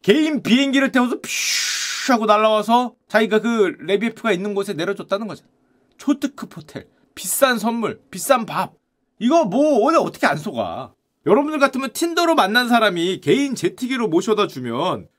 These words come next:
안 속을 수 있나? 롤스로이스 뭐, 이런 걸로 경호원들 막, 이런 떡대들 경호원들 막 옆에 있고 이러면 <laughs> 이게 안 속기 쉽지 않죠. 게다가 이 레비에프, 뭐, 다이아몬드 재벌, 이 사람을 누가 알아? 뭐, 있는지, 뭐, 이스라엘 사람이라면 알아도 검색해보면 나오죠.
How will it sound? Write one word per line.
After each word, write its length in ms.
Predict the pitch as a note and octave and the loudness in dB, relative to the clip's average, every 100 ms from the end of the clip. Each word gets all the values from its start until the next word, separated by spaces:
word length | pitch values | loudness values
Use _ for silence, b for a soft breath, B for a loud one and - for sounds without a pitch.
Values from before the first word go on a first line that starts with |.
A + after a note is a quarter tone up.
| - | -10
안 140 | F#3 | -4
속을 240 | A3+ C#4+ C4+ | 0 0 -2
수 160 | - | -4
있나? 300 | F3+ D3 F4 G#3 | -4 -4 -4 0
롤스로이스 640 | G3+ A#3+ A#3 B3+ A#3 - | 0 0 -4 -4 -4 -2
뭐, 140 | G#3 E3 | 0 2
이런 160 | G3+ | 4
걸로 480 | G3 F#3+ F#3 D3 - _ | 2 2 2 0 -4 _
경호원들 640 | F3 A3 B3+ A#3 G#3+ G#3 G3 | 0 4 4 4 2 2 4
막, 160 | F3+ | 4
이런 180 | D#3+ E3+ | 4 0
떡대들 460 | B3 - A#3+ A3 - | -2 0 0 0 0
경호원들 480 | F#3 G3+ G#3 F#3+ F3 | 0 4 2 2 4
막 240 | F3+ D#3+ | 2 2
옆에 260 | D3+ - D#3+ | -2 -2 -4
있고 460 | A2+ - E3 C3+ | -2 -2 -2 -2
이러면 160 | B2 C#3+ - | -4 -6 -4
<laughs> 120 | G3+ | -2
이게 100 | D#3+ | -2
안 120 | G#2+ | -4
속기 240 | D3 D3+ - | -6 -12 -16
쉽지 240 | - - | -20 -16
않죠. 320 | A2 - - - _ _ | -16 -16 -20 -20 _ _
게다가 340 | G#3+ C#4 C4+ | 2 2 2
이 300 | G#3 A#3+ F#3 - D3 | 0 0 -2 -4 -8
레비에프, 600 | C3+ D3 B3 A3+ - A3+ F#4 | -6 -2 -2 -4 -6 -8 -8
뭐, 100 | - | -10
다이아몬드 480 | B2 D3+ G#3 G3+ G3 | -4 0 0 0 -6
재벌, 320 | - A#2+ F#3 F3 | -6 -6 -6 -6
이 20 | |
사람을 340 | G#3+ C#4+ G#3+ | -6 -6 -8
누가 280 | C#3 F#3 - | -10 -4 -2
알아? 100 | B3 | 0
뭐, 360 | D3+ F#3+ F3 C#3+ | 0 0 0 -2
있는지, 480 | E3 F3+ B2 C#3 G3 | -4 -8 -6 -4 -4
뭐, 80 | C3 | -4
이스라엘 460 | D3 A3 G#3 F#3+ D#3+ C3 - | -2 0 2 2 -2 -8 -14
사람이라면 600 | - G3 F#3+ F3+ F3+ E3 | -4 2 2 4 2 4
알아도 560 | B2 D#3 C3+ C3+ D#3 - | 2 2 -2 -4 -4 -2
검색해보면 600 | G3+ B3 D4 C#4+ C4+ C4 | 0 0 2 2 2 0
나오죠. 420 | C3 D#3+ C#3+ - | 0 0 -2 -6